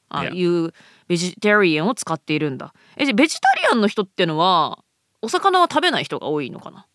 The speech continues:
Speaker 2: I-, if you're strict vegetarian,
Speaker 1: うんうんうん。
Speaker 2: you would not eat fish.
Speaker 1: でも、ビジェはお魚食べるから、ペスカタリアン。
Speaker 2: Yeah.
Speaker 1: Precisely.
Speaker 2: Yeah.
Speaker 1: なるほど。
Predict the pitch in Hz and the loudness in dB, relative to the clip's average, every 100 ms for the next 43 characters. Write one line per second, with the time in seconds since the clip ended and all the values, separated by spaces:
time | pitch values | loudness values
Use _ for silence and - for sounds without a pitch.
0 | - - - 123 123 - 185 - 123 113 | -16 -14 -10 -4 -4 -4 -6 -2 -2 -2
1 | - 107 87 52 80 170 196 175 165 151 | -2 -4 -4 -8 -10 -2 0 0 -2 -4
2 | 131 - 87 - - - - - _ _ | -6 -6 -8 -12 -16 -16 -16 -20 _ _
3 | 254 226 208 285 285 247 226 214 208 202 | -2 0 2 2 4 4 4 0 0 0
4 | 196 190 185 180 214 370 392 - _ _ | 0 0 -2 -2 2 6 6 4 _ _
5 | - 156 - 151 170 147 123 - - 85 | -12 -10 -8 -4 -2 -2 -6 -14 -12 -10
6 | - _ 147 - 135 - - - _ 82 | -12 _ -10 -8 -10 -12 -16 -18 _ -18
7 | - _ _ _ _ 156 175 185 165 139 | -18 _ _ _ _ -2 0 0 -2 -6
8 | 113 | -12